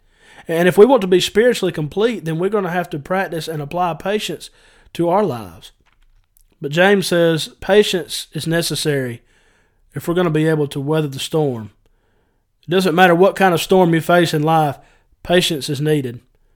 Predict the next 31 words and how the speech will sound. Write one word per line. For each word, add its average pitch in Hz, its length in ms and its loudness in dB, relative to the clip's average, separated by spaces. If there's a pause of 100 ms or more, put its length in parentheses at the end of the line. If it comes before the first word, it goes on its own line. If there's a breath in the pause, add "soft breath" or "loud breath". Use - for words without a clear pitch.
(640)
And 123 80 -10
again, 160 240 0
I 160 100 4
hope 165 180 2
that 147 120 -6
this 165 180 -2
will 147 80 0
help 160 280 0
you 151 380 2 (520)
to 151 100 -10
weather 156 200 0
the 151 120 -4
storm 139 560 -2 (160)
of 131 160 -12
impatience. - 840 -4 (1800 soft breath)
We 190 100 4
want 254 120 6
to - 80 -2
fast 214 300 2
forward 190 360 8
to 165 80 -6
James 180 440 0
chapter 175 320 -4
five, 135 480 -2
the, 127 180 -8
the 135 140 -10
final 170 340 0
chapter 147 420 -2
of 139 140 -6
the 123 60 -12
book. 147 380 -4